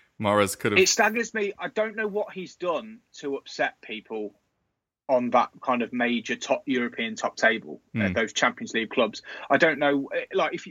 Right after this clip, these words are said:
Speaker 2: if I described to you a profile of a player in his mid-twenties who has come from nothing, won the P F A Player of the Year, got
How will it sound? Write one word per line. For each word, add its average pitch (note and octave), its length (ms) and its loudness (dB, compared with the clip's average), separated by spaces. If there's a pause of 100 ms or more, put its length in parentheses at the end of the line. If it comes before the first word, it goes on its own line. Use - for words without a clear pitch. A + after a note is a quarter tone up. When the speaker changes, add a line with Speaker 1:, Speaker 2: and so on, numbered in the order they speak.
Speaker 2:
if F#3+ 160 -2
I G#3 180 2
described F#3 580 -4
to B2 60 -8
you A#2 120 -8
a A#2 40 -12
profile B2 640 -4
of C3 160 -14
a A#2 320 -2 (800)
player F3 340 0
in D#3 120 -6
his C#3 200 -10
mid-twenties B2+ 1040 -4 (260)
who B2 380 4
has B2+ 160 -6
come F3 240 6
from D3+ 220 -4
nothing, A2+ 480 2 (420)
won D#3 480 6
the D3+ 120 -6
P D3 200 -2
F C#3 160 -2
A C3+ 140 4
Player B2+ 320 0
of A#2 40 -10
the A#2+ 80 -6
Year, G#2+ 340 -6 (420)
got C3 220 0